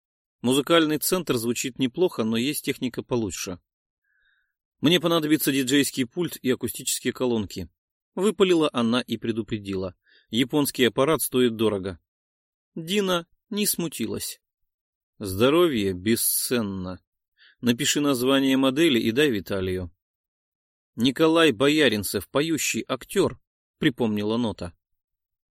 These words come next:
"Коля исполнил много песен в театре и кино". "Отлично. Мне нужен диск с его песнями", воодушевилась диджей.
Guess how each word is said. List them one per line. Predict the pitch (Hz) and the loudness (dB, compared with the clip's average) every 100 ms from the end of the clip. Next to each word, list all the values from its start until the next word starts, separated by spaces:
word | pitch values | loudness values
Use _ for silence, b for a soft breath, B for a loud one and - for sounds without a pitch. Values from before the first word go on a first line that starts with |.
| _ _ _ | _ _ _
"Коля | - 104 151 180 180 165 131 | -2 2 4 4 4 4 0
исполнил | - - 123 147 156 156 | -2 -2 0 0 0 2
много | 120 151 175 185 | 2 2 0 -2
песен | - 151 - 101 | 0 -2 -2 -8
в | - | -6
театре | 113 110 - 107 | -4 -4 -4 -6
и | |
кино". | 98 113 104 98 - _ _ _ _ _ _ _ _ | -6 -6 -6 -6 -12 _ _ _ _ _ _ _ _
"Отлично. | 160 156 - 180 180 131 - 98 92 92 - b b | -4 -4 -4 -8 -6 -4 -4 -4 -8 -10 -16 b b
Мне | 117 143 160 | 0 2 2
нужен | 151 139 139 | 0 0 -2
диск | 147 180 - - | -2 -4 -2 -4
с | - | -2
его | 120 143 | 0 0
песнями", | - 120 - 98 90 - _ _ _ | 0 0 0 -6 -8 -12 _ _ _
воодушевилась | 214 196 165 - 127 107 107 | 2 2 2 0 2 2 2
диджей. | 104 104 101 98 | 0 -4 -2 -4